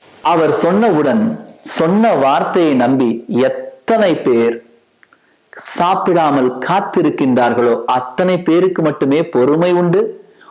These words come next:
பொறுமை இருக்கிற இடத்தில் மட்டுமே நம்பிக்கை உண்டு. பொறுமையும் நம்பிக்கையும் ஒரு நாணயத்தின் இரு பக்கங்கள். எனவே, பொறுமையோடு திருவருகையின் காலத்தில்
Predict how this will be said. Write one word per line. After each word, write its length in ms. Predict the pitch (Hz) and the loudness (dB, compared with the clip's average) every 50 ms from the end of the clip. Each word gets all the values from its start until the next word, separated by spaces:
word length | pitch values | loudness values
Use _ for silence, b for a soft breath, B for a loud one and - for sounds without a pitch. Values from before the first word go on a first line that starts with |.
| B B | B B
பொறுமை 480 | - 214 233 269 285 285 262 254 233 214 | 0 2 2 2 2 2 2 2 2 2
இருக்கிற 380 | 202 190 202 - - 196 175 | 2 2 0 0 0 2 2
இடத்தில் 420 | 165 160 165 170 170 170 175 165 160 | 2 2 2 2 2 2 2 2 2
மட்டுமே 580 | 156 147 147 - 147 135 131 139 175 - - - | 0 0 -2 -2 -2 0 0 0 -2 -2 -4 -2
நம்பிக்கை 520 | 127 123 120 135 139 160 165 170 170 147 | -2 0 0 2 0 0 0 0 0 0
உண்டு. 400 | 131 120 113 110 110 113 - - B B B B B B B B | 0 2 0 0 0 -2 -4 -8 B B B B B B B B
பொறுமையும் 640 | B - 156 170 180 180 165 160 147 135 131 123 117 | B -2 0 0 2 2 2 2 0 0 0 0 0
நம்பிக்கையும் 720 | 117 117 117 135 147 160 156 - - 135 120 113 104 113 | 0 0 0 0 0 0 0 0 0 -2 0 0 0 0
ஒரு 200 | 120 127 143 135 | 0 0 0 0
நாணயத்தின் 680 | 127 120 117 123 135 156 160 151 135 - - 135 117 113 | 0 0 2 2 2 2 2 0 0 -2 -2 0 0 2
இரு 300 | 117 127 147 175 180 156 | 2 2 2 2 0 0
பக்கங்கள். 680 | 147 135 - - 156 143 131 113 110 95 - - - - B B B B B B | 0 -2 -2 0 -2 0 0 0 -2 -2 -4 -8 -14 -20 B B B B B B
எனவே, 220 | B 196 220 233 220 | B 0 0 2 0
பொறுமையோடு 800 | 226 214 170 180 208 214 214 220 226 226 226 233 247 240 247 - | 0 0 0 0 0 2 2 2 2 2 2 2 2 2 0 0
திருவருகையின் 640 | - 196 196 202 202 196 185 180 170 170 165 151 | 0 0 2 2 2 2 2 2 2 2 0 0
காலத்தில் 600 | - - 131 131 156 165 165 - 151 143 135 123 | 0 0 0 0 0 0 0 0 0 0 0 0